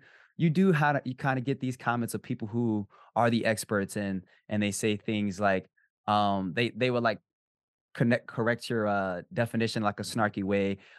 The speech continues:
Speaker 1: Um, you can kinda tell when people are genuine, and then you can tell when they're kinda disingenuous, and then you can tell who the people who, like, literally, they will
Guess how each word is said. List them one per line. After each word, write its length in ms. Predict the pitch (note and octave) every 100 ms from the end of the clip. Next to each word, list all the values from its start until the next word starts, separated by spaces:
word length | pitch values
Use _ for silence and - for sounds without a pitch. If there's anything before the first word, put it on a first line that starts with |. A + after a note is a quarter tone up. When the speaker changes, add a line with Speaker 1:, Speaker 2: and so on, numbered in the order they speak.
| -
Speaker 1:
Um, 120 | B2
you 60 | F#3
can 120 | G#3
kinda 200 | G#3 F3+
tell 240 | - D#3+
when 100 | D3+
people 520 | - D3+ - E3 F3 -
are 400 | G#2+ G2+ G2 - _ _ -
genuine, 520 | G#2+ B2 C3 C#3 D#3+
and 120 | B2
then 100 | A2 G#2+
you 60 |
can 120 | A2
tell 180 | G2+ A2
when 80 | G#2
they're 80 | G2+
kinda 220 | G#2+ G2+
disingenuous, 720 | F2+ G#2 G#2+ A2+ A#2 A#2+ A2+
and 100 | G#2
then 60 | A#2
you 60 |
can 100 | C#3
tell 340 | B2 A#2+ A#2 - _
who 100 | -
the 100 | A2+
people 340 | G#2 C3 A#2+ A2+
who, 280 | A#2+ G2+ F2 - -
like, 100 | A2+ G#2+
literally, 500 | A2+ D3+ F3+ E3+ F3+ -
they 180 | A2+
will 340 | A2+ A2 G2+